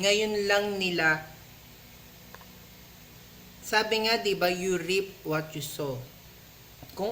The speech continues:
ano yung tinanim mo, yun ang aanihin mo. Yan yung mga tinanim nila noon eh. Ngayon lang nila inaani. So, yung nangyayari kay Sara Duterte, yun ang tinatawag nating karma.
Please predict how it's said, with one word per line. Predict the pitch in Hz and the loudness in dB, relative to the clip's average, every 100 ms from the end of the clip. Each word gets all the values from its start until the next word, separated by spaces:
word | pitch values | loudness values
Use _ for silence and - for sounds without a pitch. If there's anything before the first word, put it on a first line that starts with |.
| 220 | 0
ano | 220 | 2
yung | 233 233 233 | 4 4 0
tinanim | 220 214 214 214 | 0 2 2 2
mo, | 208 170 160 165 | 0 0 0 0
yun | 185 | -2
ang | 185 185 | -2 -2
aanihin | 170 175 170 160 151 151 151 | -4 -4 -4 -4 -2 -2 -2
mo. | 156 139 - - - - | -2 -4 -10 -18 -10 2
Yan | 240 269 | 4 6
yung | 269 247 | 6 6
mga | 247 247 247 | 4 2 2
tinanim | 233 233 226 226 | 2 4 4 2
nila | 226 214 | 2 2
noon | 208 208 208 214 | 2 2 0 0
eh. | 185 170 | 0 0
Ngayon | 190 220 226 220 | 2 2 2 2
lang | 214 | 2
nila | 208 202 196 196 | 2 4 2 0
inaani. | 185 185 165 151 156 165 151 - - - | -4 -4 0 0 -2 -4 -6 -8 -14 -2
So, | 226 | 2
yung | 233 240 | 4 4
nangyayari | 240 233 226 208 214 | 4 6 6 4 2
kay | 202 | 0
Sara | 175 175 175 | 0 2 0
Duterte, | 160 160 156 147 147 165 165 - - | 0 -2 -2 -2 -2 -6 -6 -14 -4
yun | 233 | 2
ang | 247 247 | 2 2
tinatawag | 247 233 226 196 196 190 | 2 2 4 4 4 2
nating | 190 180 180 180 180 | 0 0 0 -4 -6
karma. | - 170 156 156 135 | 0 2 2 0 -2